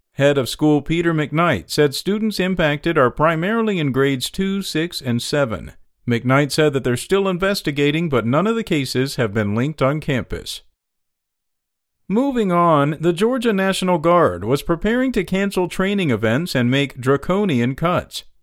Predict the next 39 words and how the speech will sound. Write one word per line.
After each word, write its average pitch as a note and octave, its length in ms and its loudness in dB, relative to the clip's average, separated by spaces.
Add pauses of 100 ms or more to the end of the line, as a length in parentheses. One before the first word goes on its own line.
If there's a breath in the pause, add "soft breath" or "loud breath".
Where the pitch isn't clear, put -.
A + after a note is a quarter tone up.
That's C#3+ 240 2
what B2+ 160 4
Major D#3+ 380 2
General D3+ 380 2
Tom E3+ 320 2
Cardin D3 440 0
said A#2+ 360 0
as C3+ 120 -2
the C3+ 120 -2
Guard F3 260 4
was E3 160 -2
waiting F#3 340 -2
on F3 160 -2
Congress F3+ 500 -2
to E3 60 -2
meet D#3 200 0
a D3 80 4
weekend F3+ 420 0
deadline C#3 540 2
to B2 120 0
reimburse E3+ 640 0
military C#3 560 2
units A2 420 0
across G2+ 380 0
the E3+ 140 -2
nation F3 500 -2
for C#3 160 -2
securing G#3 480 -2
the G3 80 -4
Capitol F3 640 -4
in A#2 140 -2
the A2 80 -2
months D3+ 380 0
after D#3+ 340 0
the C#3+ 100 -2
deadly C#3+ 440 0
January D#3 580 -2
sixth - 420 -6
attacks. C#3 680 -4